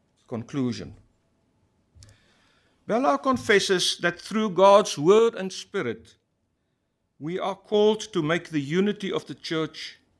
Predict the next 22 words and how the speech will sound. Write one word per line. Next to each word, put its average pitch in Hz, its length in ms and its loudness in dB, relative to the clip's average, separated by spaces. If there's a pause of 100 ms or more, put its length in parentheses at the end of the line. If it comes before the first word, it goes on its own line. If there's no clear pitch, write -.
(320)
visible, 117 520 -6 (1200)
the 139 160 -8
unity 202 520 -2
already 151 540 -2
given 135 560 -2 (920)
as 135 220 -10
a 123 40 -8
gift. 110 480 -10 (1700)
This 226 220 -6
unity 269 380 -2
does 233 280 -2
not 262 280 0
aim 233 260 4
at 208 380 0
uniformity, 196 1000 2 (1120)
yet 190 300 0
it 190 160 -8
is 185 160 -6
not 233 240 -2
merely 226 420 4
spiritual 208 800 -2
and 185 260 0